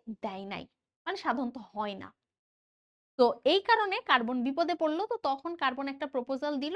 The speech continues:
যে আমি আমার চারটা ইলেকট্রন শেয়ার করব, তোমরা যদি কেউ থাকো চার,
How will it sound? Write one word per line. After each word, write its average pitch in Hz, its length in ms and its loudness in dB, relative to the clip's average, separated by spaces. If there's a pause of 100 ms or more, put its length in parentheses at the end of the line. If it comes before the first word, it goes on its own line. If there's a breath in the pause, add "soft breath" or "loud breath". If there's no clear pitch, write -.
যে 381 80 -4
আমি 240 280 0
আমার 285 160 -4
চারটা 262 340 -4
ইলেকট্রন 277 360 -4
শেয়ার 240 360 0
করব, 269 220 -2 (140)
তোমরা 240 220 -2
যদি 269 220 -4
কেউ 285 240 0
থাকো - 320 -6
চার, - 180 -2